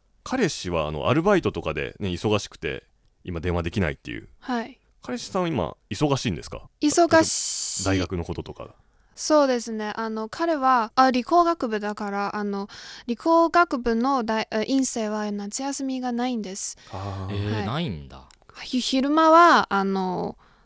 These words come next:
Speaker 2: 学校で、
Speaker 1: うん。
Speaker 2: 夜はバイトですね、毎日。
Speaker 3: あ、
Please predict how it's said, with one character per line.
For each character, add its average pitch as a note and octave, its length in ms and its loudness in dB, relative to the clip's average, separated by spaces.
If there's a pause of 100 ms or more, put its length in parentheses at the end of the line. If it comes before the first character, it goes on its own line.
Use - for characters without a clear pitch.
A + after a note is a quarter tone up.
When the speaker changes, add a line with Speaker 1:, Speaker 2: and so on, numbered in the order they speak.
(260)
Speaker 2:
学 G#3+ 240 2
校 A3+ 300 4
で、 B3 420 6
Speaker 1:
う D3 40 -10
ん。 - 40 -16 (140)
Speaker 2:
夜 C4 280 2
は F#3+ 200 2
バ G3+ 180 -8
イ G3+ 100 -8
ト G3 140 -8
で F#3+ 140 -8
す - 120 -10
ね、 G#3 100 -8
毎 A3 280 -2
日。 - 540 -8
Speaker 3:
あ、 - 160 -4